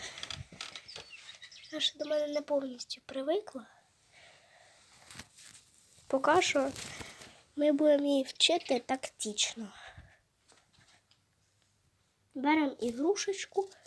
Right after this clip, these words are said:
попугайчика і даємо привикнути їй до нього.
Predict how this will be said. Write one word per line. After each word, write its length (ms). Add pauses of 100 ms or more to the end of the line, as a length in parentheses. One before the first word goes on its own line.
(420)
попугайчика 840
і 80
даємо 440
привикнути 1000
їй 320
до 140 (100)
нього. 380